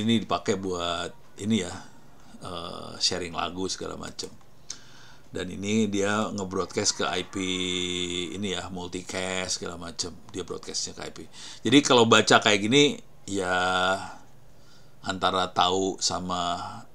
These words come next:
eh, ya sering, kalau sering bergaul dia bisa tahu lah kira-kira ini makhluk apa, kira-kira kayak gitu ya. Oke.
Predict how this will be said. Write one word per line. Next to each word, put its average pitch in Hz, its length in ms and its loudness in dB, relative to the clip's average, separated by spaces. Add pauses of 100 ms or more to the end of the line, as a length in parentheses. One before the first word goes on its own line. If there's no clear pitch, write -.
(520)
eh, 87 800 -8
ya 98 80 0
sering, 95 240 2
kalau 95 240 0
sering 98 320 -2
bergaul 95 400 2
dia 104 80 2
bisa 92 240 -2
tahu 87 240 -2
lah 87 80 -4
kira-kira 90 400 -10
ini 87 80 -8
makhluk 85 320 -8
apa, 73 400 0 (320)
kira-kira - 320 -8
kayak 71 240 -8
gitu 92 160 -6
ya. - 40 -6 (840)
Oke. 95 160 2